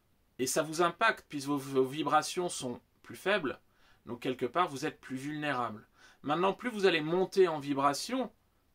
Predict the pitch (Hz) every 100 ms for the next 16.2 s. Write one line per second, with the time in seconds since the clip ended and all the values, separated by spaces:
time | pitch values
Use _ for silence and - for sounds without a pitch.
0 | _ _ - _ _ _ - _ _ _
1 | _ _ - 175 139 127 131 131 131 -
2 | - - 123 127 151 208 196 - - 127
3 | 127 127 131 127 135 135 - - - _
4 | _ _ _ - 110 107 107 95 87 -
5 | - _ _ _ - 107 131 139 214 -
6 | - - _ _ - _ - - 151 139
7 | 143 208 185 135 196 247 196 156 147 135
8 | _ 185 185 - 214 147 - 131 160 160
9 | 143 139 - _ 151 - 147 - 170 135
10 | - _ _ - - _ _ - 139 143
11 | 220 214 _ _ _ _ 156 175 190 220
12 | 180 156 240 226 208 196 226 190 175 180
13 | 196 208 196 262 240 175 - 156 175 165
14 | 147 156 156 143 156 139 139 175 185 143
15 | 131 143 131 131 139 123 123 143 156 143
16 | 151 139